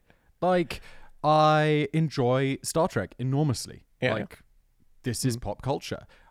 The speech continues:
Speaker 2: I just don't enjoy fantasy, and the Marvel stuff is too close to fantasy for me. I
Speaker 1: It's
Speaker 2: just,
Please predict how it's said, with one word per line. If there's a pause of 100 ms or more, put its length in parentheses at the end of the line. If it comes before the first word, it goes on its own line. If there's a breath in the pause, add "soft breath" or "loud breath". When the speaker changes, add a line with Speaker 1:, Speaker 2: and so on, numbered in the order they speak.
(140)
Speaker 2:
I
just
don't
enjoy (280)
fantasy, (300 soft breath)
and
the
Marvel
stuff
is
too
close
to
fantasy
for
me. (120)
I
Speaker 1:
It's
Speaker 2:
just,